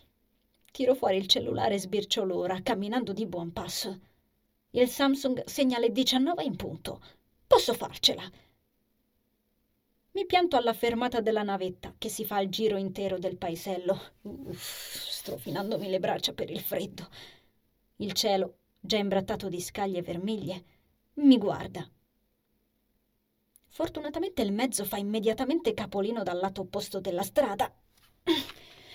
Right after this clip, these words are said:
Ci balzo sopra con sollievo. Si sta di nuovo irrigidendo la temperatura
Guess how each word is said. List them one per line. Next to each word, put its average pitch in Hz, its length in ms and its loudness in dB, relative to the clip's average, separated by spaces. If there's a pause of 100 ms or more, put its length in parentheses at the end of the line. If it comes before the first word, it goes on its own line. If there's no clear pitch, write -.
(220)
Ci - 140 0
balzo 302 340 10
sopra 294 400 8
con 277 200 6
sollievo. 233 560 2 (1120)
Si - 180 -8
sta 180 200 -4
di 180 100 -4
nuovo 180 240 -2
irrigidendo 180 680 -2
la 170 100 -2
temperatura 185 720 -6